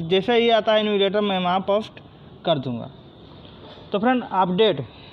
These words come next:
real ad का जो अपडेट है, जो कि हमें meeting से update निकल कर आया है real ad के बारे में,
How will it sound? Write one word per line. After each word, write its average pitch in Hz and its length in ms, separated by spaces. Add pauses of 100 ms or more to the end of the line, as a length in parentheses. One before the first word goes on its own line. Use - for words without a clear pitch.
real 226 340
ad 233 120
का 240 120
जो 226 160
अपडेट 226 420
है, 226 280 (800)
जो 165 120
कि 214 120
हमें 202 220
meeting 202 280
से 214 140
update 190 260
निकल 190 260
कर 196 220
आया 170 240
है 180 140
real 170 260
ad 156 160
के 165 100
बारे 147 220
में, 185 160